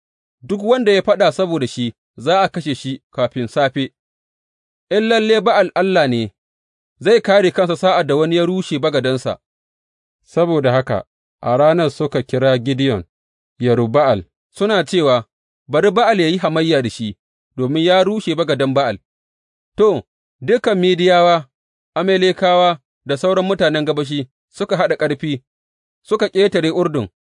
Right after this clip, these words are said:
suka kafa sansani a Kwarin Yezireyel. Sa'an nan Ruhun Ubangiji ya sauko wa Gideyon, ya kuma busa ƙaho, ya kira mutanen Abiyezar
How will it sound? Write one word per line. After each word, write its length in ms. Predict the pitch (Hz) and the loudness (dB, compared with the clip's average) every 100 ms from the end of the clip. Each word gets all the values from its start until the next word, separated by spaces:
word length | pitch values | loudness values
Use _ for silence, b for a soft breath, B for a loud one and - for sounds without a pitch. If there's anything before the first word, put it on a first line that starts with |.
| _ _ | _ _
suka 240 | - 220 208 | -8 -6 -2
kafa 200 | 208 170 | -2 -2
sansani 540 | 147 127 156 151 131 _ _ _ | -4 -2 -2 -2 -6 _ _ _
a 120 | 135 | -4
Kwarin 420 | 135 208 185 147 110 _ _ _ _ | 0 0 2 0 -4 _ _ _ _
Yezireyel. 640 | - 147 160 190 190 156 101 _ _ _ _ _ _ _ _ _ | -6 -4 0 2 2 0 -2 _ _ _ _ _ _ _ _ _
Sa'an 360 | 180 196 175 | 0 2 2
nan 140 | 160 160 | 0 0
Ruhun 460 | 170 214 185 147 107 _ _ _ _ _ _ _ _ | 2 0 0 -2 -4 _ _ _ _ _ _ _ _
Ubangiji 480 | 151 185 202 214 175 | 0 0 2 0 0
ya 80 | 170 | 0
sauko 300 | 185 - 196 | -2 0 0
wa 80 | 170 | 2
Gideyon, 380 | 139 151 156 98 _ _ _ - | -2 -2 -2 -2 _ _ _ -4
ya 140 | 165 | -2
kuma 200 | 190 196 | 0 0
busa 280 | 170 220 202 | 0 -2 -2
ƙaho, 340 | - 127 127 120 _ _ | -2 -2 -2 -4 _ _
ya 140 | 135 208 | -4 -2
kira 280 | - 180 180 | 0 0 0
mutanen 400 | 190 185 170 180 | 0 0 -2 -2
Abiyezar 560 | 147 139 160 156 117 | -4 0 0 0 -4